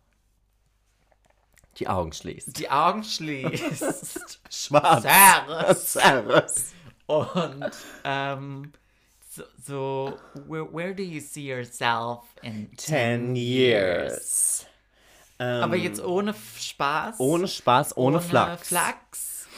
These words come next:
Speaker 1: Okay, dann muss ich erst überlegen, wie alt bin ich in zehn Jahren? Vierunddreißig.
Speaker 2: Hundert.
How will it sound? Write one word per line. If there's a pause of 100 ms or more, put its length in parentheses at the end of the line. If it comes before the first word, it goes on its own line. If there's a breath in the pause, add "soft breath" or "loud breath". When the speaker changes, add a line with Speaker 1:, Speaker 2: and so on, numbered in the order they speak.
(400 loud breath)
Speaker 1:
Okay,
dann
muss
ich
erst
überlegen,
wie
alt
bin
ich
in
zehn
Jahren?
Vierunddreißig.
Speaker 2:
Hundert.